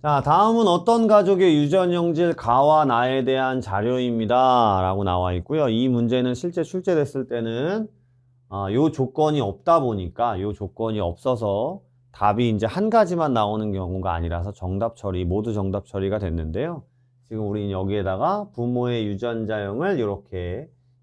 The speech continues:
이형 접합으로 논다라는 가정을 집어넣고 문제를 풀어보겠습니다.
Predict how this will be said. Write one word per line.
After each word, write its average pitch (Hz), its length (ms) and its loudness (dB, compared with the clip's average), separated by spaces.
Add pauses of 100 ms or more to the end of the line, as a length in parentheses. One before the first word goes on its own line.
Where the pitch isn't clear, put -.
이형 151 460 -4
접합으로 139 580 -4
논다라는 107 720 -4
가정을 104 640 -8
집어넣고 127 880 -2
문제를 107 680 0 (300)
풀어보겠습니다. 95 1160 -4